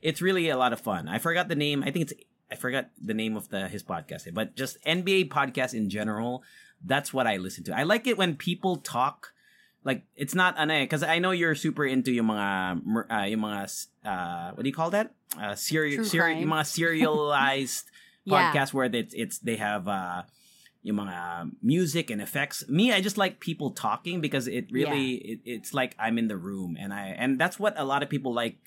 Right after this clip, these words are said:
Speaker 1: Hala Hala show
Speaker 2: Mm-hmm.
Speaker 1: for. It feels like they're part of the conversation. So th-,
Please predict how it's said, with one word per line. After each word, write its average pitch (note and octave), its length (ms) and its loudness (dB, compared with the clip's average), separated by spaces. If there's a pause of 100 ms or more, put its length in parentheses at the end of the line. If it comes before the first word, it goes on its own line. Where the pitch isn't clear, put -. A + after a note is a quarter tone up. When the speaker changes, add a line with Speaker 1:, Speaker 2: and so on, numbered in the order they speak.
(140)
Speaker 1:
Hala B2+ 280 0
Hala C3+ 180 0
show - 220 -2
Speaker 2:
Mm-hmm. C3+ 80 -8
Speaker 1:
for. F2 280 -8 (320)
It B2 120 -6
feels C#3 220 0
like B2 100 0
they're G#2+ 160 -4
part A2 160 0
of G2+ 80 -2
the G2 80 -8
conversation. G2 480 -6
So A#2+ 120 -2
th-, G2 120 -10